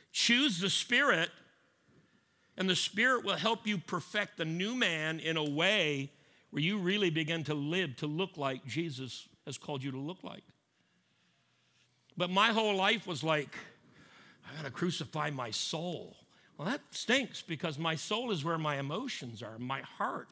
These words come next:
my mercy, my kindness, my joy. It's actually a part of your flesh.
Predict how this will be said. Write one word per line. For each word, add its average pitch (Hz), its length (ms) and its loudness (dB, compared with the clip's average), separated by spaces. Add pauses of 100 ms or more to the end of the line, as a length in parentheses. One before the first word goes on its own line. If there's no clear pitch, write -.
my 143 180 -4
mercy, 160 580 -6 (840)
my 147 120 -6
kindness, 233 720 -6
my 151 140 -6
joy. - 380 -8 (1700)
It's 175 140 -6
actually 254 320 -4
a 170 40 -4
part 160 260 -2
of 147 40 -2
your 143 100 -4
flesh. - 320 -14